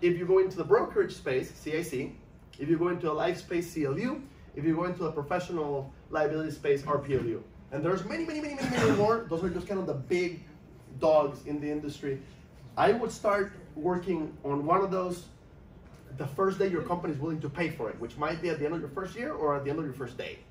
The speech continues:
But I would start working on them right away, basically. Domain expertise never goes out of style. Experience only comes with time,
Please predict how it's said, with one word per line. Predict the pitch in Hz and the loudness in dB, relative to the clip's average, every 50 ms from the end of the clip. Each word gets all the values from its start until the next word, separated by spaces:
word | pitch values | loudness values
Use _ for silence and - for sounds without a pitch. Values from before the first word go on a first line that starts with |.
| - - | -10 -4
But | - - - - - - 131 | -2 -2 -2 -2 -2 0 0
I | 120 113 | 2 2
would | 165 170 | 2 2
start | - - 175 175 | 0 0 -2 0
working | 170 170 165 165 160 151 151 | 0 -2 -2 -2 -2 -2 -2
on | 147 147 | 0 0
them | 139 139 135 135 135 127 | 0 -2 -2 -2 -4 -2
right | - 127 127 131 131 | 0 2 2 2 2
away, | 123 120 120 117 120 | 0 0 -2 -2 -2
basically. | 120 123 123 120 - - 123 | -4 -4 -4 -4 -6 -8 -8
Domain | 120 123 135 156 | -4 -2 -2 -2
expertise | 175 180 - - 156 165 160 139 | -2 -4 -6 -8 -6 -6 -6 -6
never | 135 131 123 131 143 143 147 143 147 143 | -4 -4 -4 -2 -2 -2 -2 -2 -4 -4
goes | 120 127 131 131 123 123 120 - - - - - - - - - - - - - - | -2 -2 0 0 0 -2 -4 -10 -14 -18 -20 -20 -20 -20 -20 -20 -20 -20 -8 -2 0
out | 135 143 143 | 2 2 2
of | - - | 0 -2
style. | - - - - - - - - - - - - - - - - - - - - - - - - - - - - - - - | -2 0 2 2 0 -2 -6 -12 -18 -20 -20 -20 -20 -20 -20 -20 -20 -20 -20 -20 -20 -20 -20 -20 -20 -20 -20 -20 -20 -12 -8
Experience | - 170 - - - 226 247 277 285 226 196 190 | -8 -8 -4 0 0 0 0 0 -2 -4 -2 0
only | 220 233 247 | 0 0 0
comes | 247 - 233 233 - | 0 0 0 0 2
with | - 190 196 | 0 0 -2
time, | - - - 226 226 208 180 - | -2 0 4 6 6 6 4 0